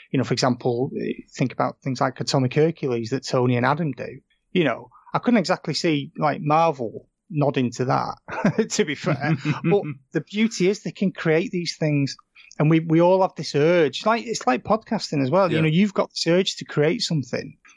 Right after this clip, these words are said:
Speaker 1: and, and you use this, this opportunity to, to do that. And it's incredible that we've got these, these outlets available.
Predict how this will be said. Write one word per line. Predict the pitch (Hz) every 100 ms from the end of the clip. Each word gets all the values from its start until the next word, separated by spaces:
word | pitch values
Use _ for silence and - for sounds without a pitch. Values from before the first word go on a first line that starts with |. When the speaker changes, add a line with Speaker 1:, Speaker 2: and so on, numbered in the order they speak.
| -
Speaker 1:
and, | 139 131 -
and | 175 156
you | 156
use | 147 156 175 175 -
this, | 143 - -
this | 139
opportunity | 143 131 127 147 165 165 - 127
to, | 131
to | 123 -
do | 127 139 185
that. | 170 - - -
And | 151
it's | 151 196
incredible | - - 180 180 135 - _ _ _ -
that | 131 123 _
we've | 170 135 -
got | 156 151 156
these, | 143 139 123 -
these | 147 131
outlets | 135 156 147 143 131
available. | 127 139 151 - 120